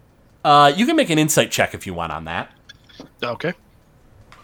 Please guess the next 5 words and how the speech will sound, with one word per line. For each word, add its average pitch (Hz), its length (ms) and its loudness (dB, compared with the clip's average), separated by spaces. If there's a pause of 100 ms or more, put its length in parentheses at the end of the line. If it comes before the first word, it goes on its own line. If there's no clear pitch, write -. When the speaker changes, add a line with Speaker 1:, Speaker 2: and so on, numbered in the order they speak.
(2250)
Speaker 2:
That 180 220 -2
is 175 460 4
a, 175 1040 2 (1700)
uh, 185 880 4
fourteen. 147 400 2